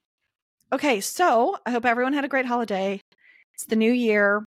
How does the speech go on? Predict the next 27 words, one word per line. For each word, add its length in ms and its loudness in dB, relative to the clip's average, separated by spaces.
I'll 80 -6
tell 180 -2
you, 260 -6
I 640 0
had 180 -6
the 80 -2
flu 560 0
the 100 -4
week 160 -2
before 240 -8
Thanksgiving, 600 -4
which 200 -6
was 220 -4
not 340 -2
very 220 -6
fun, 540 -8
but 160 -4
thankfully 560 -4
it 100 -8
did 120 -10
not 340 -8
last 580 -4
that 200 -6
long 400 -4
and 120 -6
I 40 -4
recovered 520 -8